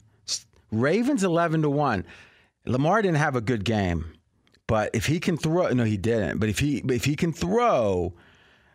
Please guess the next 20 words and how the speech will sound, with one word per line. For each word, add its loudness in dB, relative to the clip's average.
as 2
well 2
as 0
he 0
did -2
during 0
his 0
high 0
points -2
this 0
year, 0
maybe. 0
But -4
I -2
don't 2
know. 2
That 0
defense 0
looks -2
bad. 0